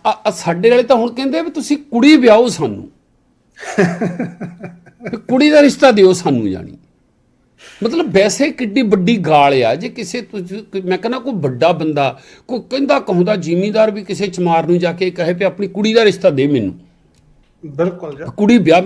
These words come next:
Speaker 1: ਮਤਲਬ, ਗਾਲ ਆ ਇੱਕ ਕਿਸਮ ਦੀ ਇਹ।
Speaker 2: ਗਾਲ, ਬਿਲਕੁਲ ਜੀ।
Speaker 1: ਤੇ ਜੇ ਤੁਸੀਂ ਵੱਡੇ ਨੂੰ ਇਸ ਬਹਾਨੇ ਨਾਲ ਇਹ ਕਹਿਣਾ, ਬੰਦਾ ਪ੍ਰਾਈਮ, ਹੁਣ ਟਰੂਡੋ ਨੂੰ ਬੰਦਾ ਜਾ ਕੇ ਕਹੇ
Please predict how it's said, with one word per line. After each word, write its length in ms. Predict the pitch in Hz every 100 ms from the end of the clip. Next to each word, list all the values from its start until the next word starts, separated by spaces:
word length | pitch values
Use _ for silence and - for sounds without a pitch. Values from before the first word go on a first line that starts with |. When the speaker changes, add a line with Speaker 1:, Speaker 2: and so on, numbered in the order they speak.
| 202
Speaker 1:
ਮਤਲਬ, 360 | 185 196 339 202
ਗਾਲ 420 | 139 147 180 202
ਆ 100 | 120
ਇੱਕ 100 | 214
ਕਿਸਮ 340 | 311 - 226
ਦੀ 180 | 156 135
ਇਹ। 40 | 123
Speaker 2:
ਗਾਲ, 460 | 165 156 165 175
ਬਿਲਕੁਲ 380 | 170 156 - 147
ਜੀ। 200 | - _ _
Speaker 1:
ਤੇ 100 | 254
ਜੇ 180 | 196 262
ਤੁਸੀਂ 260 | 262 254 247
ਵੱਡੇ 400 | 151 156 214 269
ਨੂੰ 160 | 302
ਇਸ 140 | 277 226
ਬਹਾਨੇ 480 | 180 156 160 190
ਨਾਲ 160 | 240 262
ਇਹ 80 | 277
ਕਹਿਣਾ, 200 | 262 254
ਬੰਦਾ 240 | 202 226
ਪ੍ਰਾਈਮ, 320 | 240 208 196
ਹੁਣ 160 | 196 226
ਟਰੂਡੋ 300 | 214 226 285
ਨੂੰ 140 | 294
ਬੰਦਾ 220 | 233 226 226
ਜਾ 140 | 220
ਕੇ 140 | 190
ਕਹੇ 340 | 202 185 185